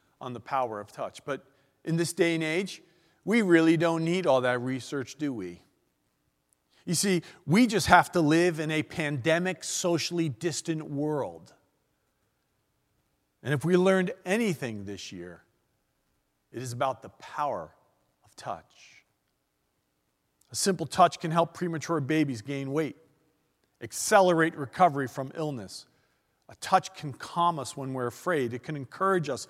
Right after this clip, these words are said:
to perform better. It can lower our heart rate. One study shows that students are more likely to enjoy the library and return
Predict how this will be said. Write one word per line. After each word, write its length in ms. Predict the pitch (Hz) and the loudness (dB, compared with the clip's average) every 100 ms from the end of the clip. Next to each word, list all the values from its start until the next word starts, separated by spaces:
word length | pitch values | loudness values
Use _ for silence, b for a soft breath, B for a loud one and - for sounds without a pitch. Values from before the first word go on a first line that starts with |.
| B B B | B B B
to 100 | 143 | -10
perform 440 | 139 - 165 147 | -8 -2 -2 -2
better. 360 | 123 160 151 131 | 2 4 4 2
It 60 | |
can 220 | 127 151 151 - | -2 -8 -10 -6
lower 580 | 147 147 180 175 147 | 0 4 6 6 2
our 160 | - 131 | -2 -4
heart 380 | - - 170 160 - | -6 -8 -8 -8 -16
rate. 420 | 92 87 _ _ _ _ _ _ _ _ _ _ _ _ - B B | -18 -18 _ _ _ _ _ _ _ _ _ _ _ _ -20 B B
One 200 | 196 240 | 4 4
study 340 | - 214 175 | 4 4 4
shows 460 | 156 170 147 160 156 B B B | 2 2 4 2 -4 B B B
that 180 | 156 135 | 0 0
students 560 | - - 262 208 147 | -6 -6 -4 -4 -4
are 140 | 170 156 | -2 -2
more 240 | 170 175 | 0 0
likely 560 | 156 180 233 - 247 202 | 0 0 0 -4 -10 -6
to 180 | 180 | -4
enjoy 460 | 156 139 143 220 202 | -4 -4 -6 -2 -2
the 100 | 170 | -2
library 920 | 147 143 175 214 160 131 113 123 170 - _ _ _ _ _ _ - | -4 2 4 4 2 0 0 0 -4 -8 _ _ _ _ _ _ -6
and 140 | 165 | 0
return 840 | 170 165 - - 277 254 139 113 | 0 0 -6 -6 -2 -2 -2 -6